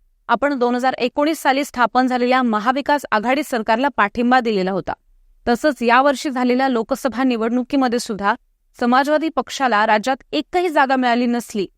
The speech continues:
तरी सुद्धा आपल्या पक्षानं महाविकास आघाडीला सगळ्या अठ्ठेचाळीस लोकसभा मतदारसंघामध्ये मदत केली.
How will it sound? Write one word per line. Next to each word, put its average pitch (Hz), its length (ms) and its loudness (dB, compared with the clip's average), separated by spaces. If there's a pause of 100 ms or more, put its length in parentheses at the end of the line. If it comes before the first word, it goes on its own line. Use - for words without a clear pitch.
(300)
तरी 254 160 0
सुद्धा 277 340 0
आपल्या 285 300 2
पक्षानं 262 420 -2
महाविकास 247 640 0
आघाडीला 220 540 0 (300)
सगळ्या 247 460 0
अठ्ठेचाळीस 277 540 0
लोकसभा 247 500 0
मतदारसंघामध्ये 226 840 0
मदत 233 400 0
केली. 151 220 -4